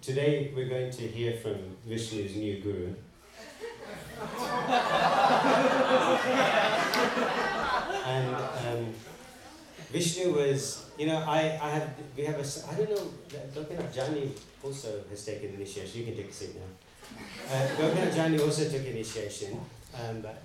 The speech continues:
he's hiding in the kitchen somewhere. So I've been trying to tell them to, you know, read the Bhagavatam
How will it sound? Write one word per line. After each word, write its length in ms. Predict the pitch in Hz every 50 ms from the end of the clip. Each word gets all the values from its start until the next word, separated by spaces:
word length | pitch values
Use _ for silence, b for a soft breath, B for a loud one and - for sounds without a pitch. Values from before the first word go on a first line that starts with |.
| - -
he's 380 | 131 127 120 117 - - -
hiding 300 | 113 113 110 107 110 107
in 100 | 107 98
the 60 | 98 -
kitchen 300 | - - - - 101 -
somewhere. 400 | - 101 92 90 90 87 90 - - - - - - - - - - - - - - - - - - - - - B B B B B B B B
So 320 | - - 151 143 143 143 156
I've 160 | 156 170 175
been 140 | 180 180 -
trying 180 | 156 160 160
to 100 | 156 156
tell 220 | - - 151 156 160
them 280 | 156 117 - 104 104 - - - - - - - - - - - - - - - - -
to, 280 | - 117 117 113 110 104 110 - - - - _ - -
you 100 | 127 117
know, 100 | 113 110 104 104
read 140 | 120 127 110
the 60 | 107
Bhagavatam 720 | 104 107 107 107 104 104 101 - 110 104 101 98 101 101